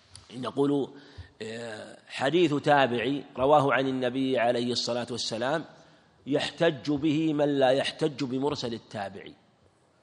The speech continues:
هذا تابعي روى حديث عن النبي صلى الله عليه وسلم، ون-، ونح-، ونث-، ونحتج به ونقول حكم حكم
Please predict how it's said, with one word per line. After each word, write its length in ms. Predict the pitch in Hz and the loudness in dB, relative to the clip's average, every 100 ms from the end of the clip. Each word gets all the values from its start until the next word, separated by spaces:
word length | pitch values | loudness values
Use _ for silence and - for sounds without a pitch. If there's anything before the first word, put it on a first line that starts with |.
| _ _ _ _ _ _ 120 | _ _ _ _ _ _ -2
هذا 200 | 151 151 | 0 4
تابعي 480 | 175 151 123 123 | 8 8 6 2
روى 420 | 127 139 139 127 - - | 4 4 4 2 -6 -6
حديث 340 | 139 143 117 | -4 -2 -2
عن 80 | 139 | -2
النبي 340 | 131 127 120 | -2 -4 -4
صلى 100 | 120 | -4
الله 120 | 151 | -2
عليه 100 | 170 | -2
وسلم، 100 | - - - - - - | -4 -18 -20 -20 -20 -6
ون-، 320 | 127 135 127 | -2 -2 0
ونح-، 340 | 123 139 - - | 0 0 -2 -4
ونث-، 640 | 135 123 127 131 123 - | -4 -2 -2 -2 -4 -4
ونحتج 840 | 131 123 110 120 135 - 151 123 | -4 -2 -2 -4 -4 2 0 2
به 260 | 127 143 165 | 0 2 4
ونقول 360 | 143 131 131 104 | 4 2 0 0
حكم 320 | 165 151 123 | -2 -2 -6
حكم 440 | 165 165 185 202 | 0 0 2 -2